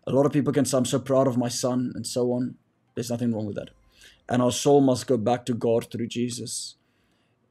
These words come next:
Yes, but there the judgment will be made. So do the spirit of people able to be reborn? So y-, that's what Christianity is all about. Definitely. So we are given the breath of life when Adam,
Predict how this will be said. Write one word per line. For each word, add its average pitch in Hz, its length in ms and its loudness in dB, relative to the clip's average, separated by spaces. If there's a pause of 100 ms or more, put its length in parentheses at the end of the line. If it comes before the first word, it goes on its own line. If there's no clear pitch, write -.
(100)
Yes, - 540 -2
but 113 240 -2
there 131 240 8
the 120 120 0
judgment 101 640 -2 (240)
will 104 160 -6
be 95 100 -10
made. - 300 -10 (440)
So 131 240 4
do 135 140 4
the 143 100 2
spirit 170 400 2
of 156 160 2
people 151 480 0 (100)
able 147 280 4
to 147 120 -2
be 135 140 4
reborn? 123 600 4 (360)
So - 180 0
y-, 127 200 6
that's 131 220 4
what 131 100 -4
Christianity 139 600 0
is 120 200 0
all 135 160 2
about. 123 400 -4
Definitely. 131 380 0
So 143 280 2
we 131 220 6
are 139 180 2 (460)
given 170 380 2 (100)
the 117 240 -4
breath 127 400 4
of 127 140 4
life 123 500 0
when 117 220 0
Adam, 117 460 2